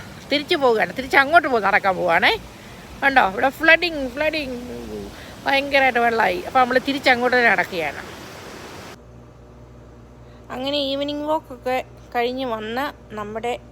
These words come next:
ബാക്ക് യാർഡ് പണി, പണികൾ കണ്ടിന്യൂ ചെയ്യുകയാണ്. ഇവിടെ തന്നെ ഒന്ന് രണ്ട് ചേമ്പൊക്കെ കിളുത്ത് വന്നിട്ടുണ്ട്, ഇനി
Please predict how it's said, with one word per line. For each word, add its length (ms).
ബാക്ക് 320
യാർഡ് 240
പണി, 160
പണികൾ 380
കണ്ടിന്യൂ 360
ചെയ്യുകയാണ്. 440
ഇവിടെ 180
തന്നെ 160
ഒന്ന് 140
രണ്ട് 200
ചേമ്പൊക്കെ 460
കിളുത്ത് 260
വന്നിട്ടുണ്ട്, 500
ഇനി 120